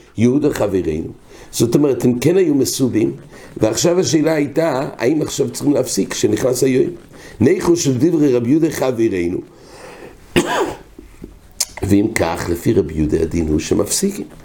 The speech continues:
כך הוא רצה, קידש עליהם אומר הרשב"ם החשיך. אז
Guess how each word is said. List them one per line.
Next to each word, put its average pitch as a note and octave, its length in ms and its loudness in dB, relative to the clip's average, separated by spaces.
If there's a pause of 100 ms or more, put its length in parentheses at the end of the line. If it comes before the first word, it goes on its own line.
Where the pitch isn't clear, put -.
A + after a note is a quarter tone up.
(560)
כך B2 220 0
הוא C#3 200 4
רצה, D3+ 300 -2
קידש C#3 380 -2
עליהם A#2+ 180 4
אומר A2+ 300 2
הרשב"ם G#2 360 0 (120)
החשיך. - 460 -8 (880)
אז - 240 0